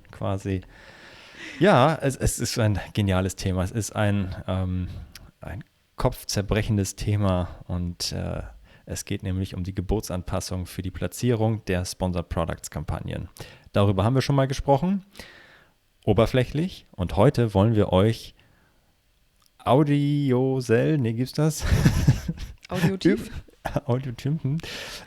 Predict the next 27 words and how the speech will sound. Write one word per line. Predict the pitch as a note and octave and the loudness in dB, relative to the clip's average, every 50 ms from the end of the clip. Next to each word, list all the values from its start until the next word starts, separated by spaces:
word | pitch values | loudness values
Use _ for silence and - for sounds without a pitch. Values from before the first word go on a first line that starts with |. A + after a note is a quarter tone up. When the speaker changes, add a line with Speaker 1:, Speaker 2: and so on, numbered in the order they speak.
| D4+ D#4+ | 4 6
Speaker 2:
Über | D4+ - F3+ - | 8 8 8 6
diesen | D3 C#3 C3 | 2 0 0
Podcast | - - D3 - - C3+ B2+ - - | 2 2 2 2 2 0 -2 0 0
vermitteln, | - B2+ B2 C3+ D#3 - C#3 B2 C3 D3 F3 G#3 - - _ _ _ - | 2 4 4 4 4 4 4 4 4 4 2 0 -4 -8 _ _ _ -6
so | - - G2+ | -4 -4 -2
gut | - D3 E3 | 0 -2 -2
es | G#3 - - | -2 -2 0
geht, | - A#2 A2+ C3+ D#3 - - - - - | 2 2 2 2 0 -2 -8 -14 -10 -8
wie | G#2+ G2 A#2+ C#3 - | -4 -2 -2 -2 0
ihr | A2 G#2+ A2 A2 A2 A2 - - | 0 2 2 2 2 0 -4 -4
selber | F#2 F2+ F2+ F#2 G2 G#2 G2+ G2+ G2 F#2+ | -2 0 2 2 2 2 2 2 0 0
die, | G2 F2+ - - _ - | -2 -4 -6 -8 _ -4
ähm, | G2 F#2 F#2 F#2 F#2+ F#2+ | -4 -2 -2 -2 -4 -6
Geburtsanpassung | - F2 E2+ G2+ A#2 - A#2+ G#2+ F#2 - - G2+ - - F#2 F#2 F#2 F#2 - - | -6 -4 -2 -2 -2 -2 -2 -4 -4 -2 -4 -4 -4 -2 0 0 0 -2 -4 -4
berechnen | - F#2 F2+ G2+ G#2+ - - - C3 C3 | -4 -2 -2 0 -2 -2 -2 -2 -2 -2
könnt | - - C3+ C#3+ D#3 - | 0 0 0 0 -2 -2
und | A2+ A2+ G#2 | -4 -4 -4
wie | A2+ B2 - | -4 -6 -4
ihr | - A2 A2+ A2+ - _ _ - | -2 -2 -2 -4 -4 _ _ -8
keinen | - - G#2+ A2 G#2+ G#2+ G#2 | -6 -4 -2 0 -2 -2 -4
Fehler | - - A2+ G2 E2+ D#2 D2+ - | -4 -4 -2 -2 -2 -2 -4 -4
macht | - - - - - - - - _ _ - - - - - - - | -6 -8 -10 -12 -16 -18 -20 -20 _ _ -20 -20 -20 -20 -18 -8 -4
dabei. | F2+ E2+ D#2+ F2+ F2+ F2+ F2+ A#2+ - | -4 -2 0 0 0 0 0 -2 -4
Und | - G2 F#2+ F#2 F#2 F#2 F#2 - - - - - - - - - - - - - - _ _ _ _ _ _ | -2 -2 0 0 0 0 -2 -6 -10 -14 -16 -20 -20 -20 -20 -20 -20 -20 -20 -20 -20 _ _ _ _ _ _
ja, | - G#2 F2+ D#2+ - - - - - - | -4 -2 0 0 -2 -4 -8 -12 -10 -6
das | - G2+ F#2 - - | -4 -4 -4 -2 -2
wird, | G2 F#2 - - - - | -4 -4 -4 -6 -12 -16